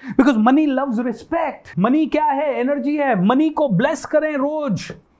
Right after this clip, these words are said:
ऑलराइट, रोज दस रुपए भी account में है, हाथ में है,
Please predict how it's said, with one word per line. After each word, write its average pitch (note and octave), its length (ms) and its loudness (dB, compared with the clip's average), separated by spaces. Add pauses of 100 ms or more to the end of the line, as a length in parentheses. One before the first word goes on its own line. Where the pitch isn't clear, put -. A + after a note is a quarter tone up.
(380)
ऑलराइट, C4 320 -2
रोज C4+ 440 -2
दस C4+ 320 -2
रुपए D4+ 240 -2
भी D#4 120 -2
account C#4 380 -2
में C#4 120 -4
है, C4+ 260 0
हाथ C4 340 4
में D4 120 0
है, C4 280 -4